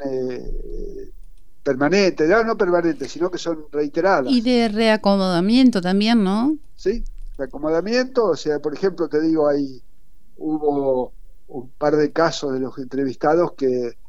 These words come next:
Speaker 1: eh, tomando conocimiento, teniendo la duda
Speaker 2: Ujú.
Speaker 1: sobre su origen biológico y, y sabiendo, creyendo que, que provenía de otro origen, eh, por ejemplo, han dicho, "Bueno, lo que voy a hacer es voy a esperar que quienes me criaron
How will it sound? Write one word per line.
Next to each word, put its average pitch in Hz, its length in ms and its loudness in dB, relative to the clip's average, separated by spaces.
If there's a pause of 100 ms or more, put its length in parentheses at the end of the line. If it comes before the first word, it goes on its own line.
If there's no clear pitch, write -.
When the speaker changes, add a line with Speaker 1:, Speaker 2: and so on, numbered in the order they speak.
(420)
Speaker 1:
eh, 131 180 -8
tomando 151 480 2
conocimiento, 147 760 2
teniendo 165 440 2
la 151 200 4
duda 175 580 2 (300)
Speaker 2:
Ujú. 220 200 0
Speaker 1:
sobre 131 340 -4
su 139 160 -8
origen 143 340 -4
biológico 147 720 2
y, 127 220 -2 (220)
y 123 300 -8 (300)
sabiendo, 139 800 0
creyendo 156 580 2
que, 120 320 -2 (360)
que 127 100 -2
provenía 135 480 2
de 139 140 4
otro 135 580 -2 (220)
origen, 160 680 0 (380)
eh, 131 220 -2
por 135 180 -2
ejemplo, 139 540 0 (200)
han - 160 -8
dicho, 139 280 0
"Bueno, 139 280 4
lo 131 160 -2
que 135 120 -4
voy 143 220 4
a 135 40 0
hacer 165 260 0
es 131 120 0
voy 139 140 0
a 131 40 -2
esperar 139 400 0
que 131 280 -2
quienes 123 240 -6
me 135 100 -4
criaron 139 580 2